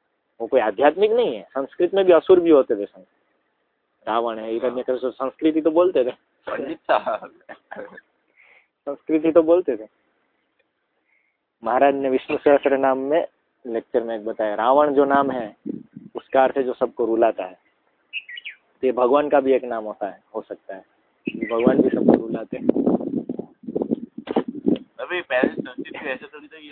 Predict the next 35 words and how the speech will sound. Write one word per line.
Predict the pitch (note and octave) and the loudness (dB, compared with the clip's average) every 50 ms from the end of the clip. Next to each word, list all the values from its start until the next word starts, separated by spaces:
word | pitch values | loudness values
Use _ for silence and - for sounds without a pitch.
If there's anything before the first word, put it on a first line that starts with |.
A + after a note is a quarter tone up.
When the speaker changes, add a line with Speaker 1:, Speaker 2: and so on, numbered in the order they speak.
| - _ _ _ _ _ _ _ _ _ | -20 _ _ _ _ _ _ _ _ _
Speaker 2:
ब्राह्मण, | G2+ G2 G2 - - - G#2+ G2+ G2 A2 G#2 G2+ | -12 -12 -12 -12 -14 -14 -16 -16 -14 -16 -18 -18
वो | G#2+ | -18
तो | G#2+ _ C#3+ C#3+ C#3+ _ _ _ _ _ _ _ _ | -18 _ -18 -18 -18 _ _ _ _ _ _ _ _
संस्कृत | G#2 G#2 _ _ C#3 C3+ _ _ | -20 -20 _ _ -20 -20 _ _
तो | D3+ D3 | -12 -12
जैसे | C3 C3 A#2+ _ _ | -12 -12 -16 _ _
हिंदी | C#3 _ G#2 G#2+ A2+ A#2+ B2 C#3 C3+ | -20 _ _ _ _ _ -12 -12 -12
भाषा | A2+ - - - - - - _ - A2+ | -10 -10 -10 -10 -10 -18 -20 _ -14 -14
चलित | A2+ B2 A#2 - - | -14 -14 -16 -16 -18
है। | F#2+ F#2+ _ - - _ _ _ _ _ - - _ _ _ _ _ _ _ _ _ _ _ _ _ _ _ _ | -20 -18 _ -20 -20 _ _ _ _ _ -20 -20 _ _ _ _ _ _ _ _ _ _ _ _ _ _ _ _
Speaker 1:
प्राकृत | - D#3 D#3 - - G3 F#3+ | 2 2 2 2 0 -4 -4
भी | E3 E3+ D#3+ | -2 -2 -2
होती | C#3+ A#2 G#2+ - - A2+ | -2 -4 -4 -6 -8 -8
थी, | D3+ E3+ | -8 -8
संस्कृत | - - D#3 E3+ - _ - C3 | -8 -10 -14 -14 -14 _ -12 -12
भी | A2+ _ - | -12 _ -20
होती, | G3 _ - | -16 _ -16
संस्कृत | - - D3 C#3+ - - - D3 | -14 -12 -14 -14 -8 -4 -4 -2
द्विज | C3 C#3 D3+ C#3+ | 2 2 4 6
लोग | D#3 D#3 | 6 4
Speaker 2:
संस्कृत | C#3+ C#3 A#2 G#2+ | 4 2 0 0
Speaker 1:
बोलते | A2+ A#2 G#2+ G2+ G#2 F#2+ | -2 -2 -2 -2 -6 -6
थे। | B2+ C#3 | -8 -8
Speaker 2:
एक | C#3 D3 | -6 -8
होता | C3+ B2 - D3 | -10 -6 -4 -4
है, | D3+ D3 | -4 -4
मतलब | C#3+ C#3 C#3 C#3+ | -4 -6 -8 -8
जैसे | C#3 C#3+ C#3+ C#3+ | -8 -8 -10 -10
हिंदी | C3 A2+ A#2+ A#2+ B2 C3 C#3+ | -12 -12 -14 -18 -18 -16 -16
में | D3 C#3 | -16 -16
भी | C#3 C#3+ | -16 -14
कैसे | - C3+ C3 C#3+ C3 | -16 -16 -14 -14 -16
रहते | B2 B2 - C3+ | -16 -14 -16 -16
हैं | C3+ | -14
ना | C3+ A2+ | -14 -14